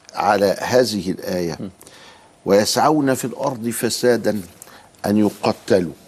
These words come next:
Speaker 1: قالوا لمن قتل أو
Speaker 2: يصلب.
Speaker 1: يصلبوا، قالوا لمن صلب. نزل قرية وجاب نا-، ناس ولفهم على الصليب كده اهو وعذبهم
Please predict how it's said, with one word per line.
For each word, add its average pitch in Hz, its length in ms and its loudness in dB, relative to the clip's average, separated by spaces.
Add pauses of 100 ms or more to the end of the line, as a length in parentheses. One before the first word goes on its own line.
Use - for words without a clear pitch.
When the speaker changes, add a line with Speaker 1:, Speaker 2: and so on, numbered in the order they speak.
(540)
Speaker 1:
قالوا 233 480 4 (140)
لمن 135 300 4
قتل - 400 -2 (2500)
أو 185 240 6
Speaker 2:
يصلب. 117 340 -4
Speaker 1:
يصلبوا، 113 680 2 (880)
قالوا 220 580 4
لمن 117 280 2
صلب. 139 420 2 (1000)
نزل 110 280 0
قرية 147 400 -2 (280)
وجاب 104 320 0
نا-، 104 240 -2
ناس 113 400 -4 (240)
ولفهم 113 640 0
على 98 180 0
الصليب 104 500 -2
كده 95 160 0
اهو 139 180 2 (240)
وعذبهم 98 680 2